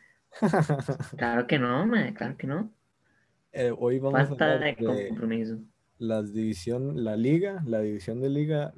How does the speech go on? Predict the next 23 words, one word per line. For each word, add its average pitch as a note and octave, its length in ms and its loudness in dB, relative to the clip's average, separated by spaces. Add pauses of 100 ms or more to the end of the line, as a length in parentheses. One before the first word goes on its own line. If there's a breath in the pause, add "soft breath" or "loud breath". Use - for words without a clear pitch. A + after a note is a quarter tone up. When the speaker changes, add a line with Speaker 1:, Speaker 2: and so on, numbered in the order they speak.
(240)
Speaker 1:
la G#2 160 -8
liga B2 320 0
de D#3+ 80 0
la B2+ 140 -2
mu-, A2 240 -6
de A2 180 -6
mujeres, C#3 680 -4
la - 160 -8
de G2+ 100 -8
Inglaterra, A#2 920 -4 (1200)
eh, G#2 480 -4
lo G#2 140 -2
que G#2 100 -8
pasó G2+ 320 -4
en B2 80 -4
fútbol C#3 300 -2
internacional A2+ 720 -4
y B2+ 60 0
la G#2+ 160 -4
liga G#2+ 220 -4
tica. F#2 360 -14 (1300)
Triste. G#2 420 -10
Speaker 2:
Ujú, A2+ 440 4